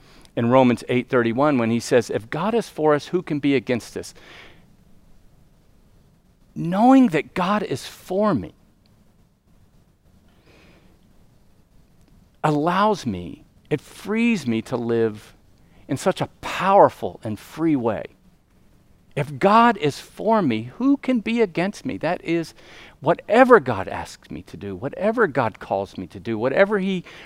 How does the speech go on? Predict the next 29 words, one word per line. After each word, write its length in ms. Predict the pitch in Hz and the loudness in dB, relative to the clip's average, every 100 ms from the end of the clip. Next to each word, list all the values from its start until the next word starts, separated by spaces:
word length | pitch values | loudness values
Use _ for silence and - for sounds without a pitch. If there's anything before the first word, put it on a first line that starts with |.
| - | -4
requires 480 | 135 - 170 151 139 | -4 6 8 8 6
that 140 | 151 | -4
I 160 | 127 123 | -2 -4
step 540 | - - - 175 - | -6 -8 2 2 2
into 560 | - 147 143 - 113 98 | -2 0 0 -4 -6 -6
and 140 | 120 110 | -6 -6
experience, 960 | 110 - - 113 101 92 90 - - _ _ _ _ _ _ _ _ | -8 -16 -8 -6 -6 -8 -10 -14 -20 _ _ _ _ _ _ _ _
he 200 | - 147 | -4 -2
is 160 | 127 - | -2 -6
for 480 | - - 165 180 | -18 -4 2 2
me. 280 | 123 80 76 | 2 -4 -14
And 160 | - 110 | -10 -8
because 300 | 117 - 170 | -8 -8 -8
of 140 | 135 | -6
that, 180 | 127 143 - | -6 -6 -6
who, 140 | 240 - _ _ - - _ | -8 -10 _ _ -20 -20 _
who 140 | - 262 | -6 0
could 200 | 294 294 | 0 4
be 160 | 247 | 4
against 460 | 269 233 254 - - | 4 4 2 0 -10
me? 240 | - - _ _ _ _ _ _ _ _ _ _ _ _ _ _ _ - - | -10 -14 _ _ _ _ _ _ _ _ _ _ _ _ _ _ _ -20 2
Now, 140 | 131 139 | 6 8
to 120 | - | 8
understand 1000 | 175 202 175 - 143 123 107 101 113 - _ _ _ _ _ | 4 2 -2 -2 0 0 0 -2 -6 -12 _ _ _ _ _
how 220 | - 135 127 | 0 2 2
God 380 | 104 143 160 | 0 -2 -2
feels 380 | - 147 143 117 | -4 -4 -4 -4
about 340 | 113 80 71 - | -8 -8 -10 -16
us, 420 | - - - | -20 -20 -20